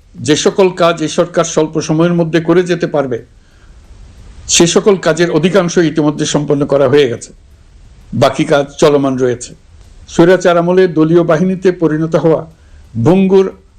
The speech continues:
আইনশৃঙ্খলা বাহিনীকে নতুন করে গড়ে তোলার জন্য আমরা সর্বোচ্চ ব্যবস্থা নিয়েছি।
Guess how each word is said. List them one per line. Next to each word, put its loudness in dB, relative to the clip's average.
আইনশৃঙ্খলা 2
বাহিনীকে -2
নতুন 0
করে 2
গড়ে 4
তোলার 2
জন্য -2
আমরা -2
সর্বোচ্চ -2
ব্যবস্থা -2
নিয়েছি। -10